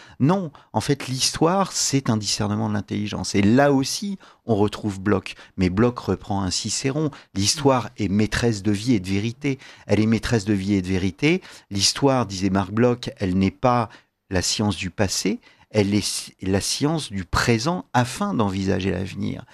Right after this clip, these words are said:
Et Bloch fait constamment référence, euh, au, euh, passé pour mieux comprendre le présent afin, euh, d'envisager l'avenir. Et enfin, le dernier point,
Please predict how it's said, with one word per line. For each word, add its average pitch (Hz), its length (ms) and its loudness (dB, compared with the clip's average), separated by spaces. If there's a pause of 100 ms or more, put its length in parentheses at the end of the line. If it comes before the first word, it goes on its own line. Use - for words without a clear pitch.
(240)
Et 98 120 4
Bloch 156 400 2
fait - 180 -8
constamment 131 840 0 (240)
référence, 107 920 0 (340)
euh, 98 520 4 (200)
au, 147 480 4
euh, 98 160 -2 (100)
passé 170 440 0
pour 92 220 -2
mieux 135 220 4
comprendre 113 540 -2
le 95 140 2
présent 107 500 0 (320)
afin, 143 540 0
euh, 98 260 4
d'envisager 98 720 0
l'avenir. 95 460 -6 (280)
Et 98 140 2
enfin, 123 560 -2
le 92 180 -2
dernier 85 360 -2
point, 170 320 -2